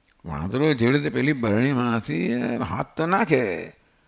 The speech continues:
અને પછી પેલી મગફળીને પકડે, પાછળ એક ફટકો પડ્યો, પછી મગફળી એટલે મુઠ્ઠી બહાર કાઢવા જાય તો મુઠ્ઠી નીકળે જ નહીં.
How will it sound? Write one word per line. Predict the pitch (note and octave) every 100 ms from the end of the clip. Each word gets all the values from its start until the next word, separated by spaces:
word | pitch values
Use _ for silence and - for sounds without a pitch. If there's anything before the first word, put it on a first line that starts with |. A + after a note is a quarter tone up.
| _ _ -
અને | C3+
પછી | B2+ D#3 D3
પેલી | G3+ E3+ D#3+
મગફળીને | C#3 - - D#3 C#3+
પકડે, | - - E3+ C3 A#2+ G2 - - A3 _ _ _ _ _ _ _ _ _ _ _ _ _ _ _ _ _ _ -
પાછળ | A2 - B2+
એક | D#3 -
ફટકો | D3 - D#3+
પડ્યો, | D#3+ G3+ D#3 B2 A2+ - - _ _ _ _ _ _ _ _ _ _ _ _ _ _ _ _ _ _ _ -
પછી | D3
મગફળી | A2+ A#2+ - - D3+
એટલે | - -
મુઠ્ઠી | A#3+ C#3+ - - A2 -
બહાર | B3 A#3 D#3 G3
કાઢવા | F3+ D#3 D3+ D3
જાય | C3+ A#2+ B2+
તો | D3
મુઠ્ઠી | B2 - D#3
નીકળે | D3+ F#3+ A3+
જ |
નહીં. | - -